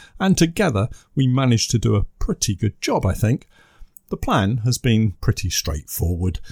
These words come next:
removing the fishing lakes and allotment honey first, then heading out for the Langstroth supers. The first batch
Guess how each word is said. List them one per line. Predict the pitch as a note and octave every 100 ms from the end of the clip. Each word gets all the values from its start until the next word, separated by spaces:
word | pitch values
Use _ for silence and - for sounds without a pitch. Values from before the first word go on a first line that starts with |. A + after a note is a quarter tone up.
| - _ -
removing | A#2 C3+ E3 D3+ C#3+ B2+ A#2+
the | A#2 G#2
fishing | G#2 - D#3 - C#3+
lakes | C3+ -
and | B2
allotment | A#2 B2 B2+ B2
honey | G2+ G2+ F#2+
first, | - B2 D#3+ G3 - - - _ _ -
then | G#3+ G#3
heading | B2+ D#3+ C#3+ A#2+
out | A2+ A#2+ - -
for | -
the | A#2+ A#2+ A2 A2
Langstroth | A2 D#3+ F3+ - G#2
supers. | - - E2+ E2+ D#2+ - - - _ _ _ -
The | E3
first | A#3+ G3 -
batch | G#2+ D3 - -